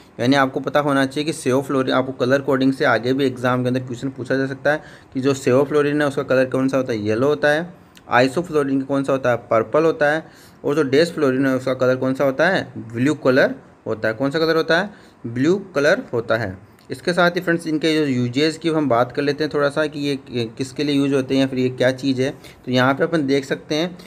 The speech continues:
isoflurane is a general inhalation anesthetic drug used to induce and maintain general anesthesia for an, is a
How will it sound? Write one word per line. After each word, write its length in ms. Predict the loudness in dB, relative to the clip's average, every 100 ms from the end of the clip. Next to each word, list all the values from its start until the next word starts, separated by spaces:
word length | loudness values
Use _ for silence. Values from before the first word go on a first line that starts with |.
| -20 0
isoflurane 760 | 2 2 2 -2 0 0 2 2
is 80 |
a 80 | 0
general 360 | 2 2 4 2
inhalation 400 | 2 0 0 -4 -2
anesthetic 500 | -2 -2 -4 -2 -6 -2
drug 200 | 0 -2 -6 -20 -8 0
used 340 | 2 2 0
to 140 | 0 2
induce 360 | 4 2 2 0
and 120 | 0
maintain 380 | 2 2 0 0
general 300 | 0 0 0
anesthesia 640 | -2 -2 -4 -6 -2 -4 -4 -14 -20 -20 _ 4
for 140 | 6 6
an, 180 | 2 -4 -16 -20 _ -20 _ _ _ _ _
is 180 | -4
a 80 | 0